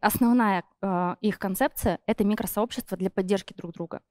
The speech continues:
чтобы никто не чувствовал себя одиноким. Даже если есть одна команда внутри одного арта с одним аналитиком, он не должен чувствовать себя брошенным.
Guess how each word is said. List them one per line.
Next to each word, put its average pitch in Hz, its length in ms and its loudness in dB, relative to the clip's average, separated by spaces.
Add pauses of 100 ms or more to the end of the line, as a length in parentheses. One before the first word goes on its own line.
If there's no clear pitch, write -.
(400)
чтобы 208 400 2
никто 240 460 4
не 277 160 6
чувствовал 214 380 -2
себя 190 380 2
одиноким. 190 580 0 (140)
Даже 208 340 4
если 185 440 -2 (260)
есть 202 340 2
одна 208 320 4
команда 180 440 2
внутри 180 340 2
одного 170 380 -2
арта 170 320 2
с - 100 -8
одним 170 280 0
аналитиком, 190 540 -2
он 196 140 4
не 175 100 0
должен 202 280 0
чувствовать 196 360 -8
себя 180 200 -4
брошенным. 165 440 -6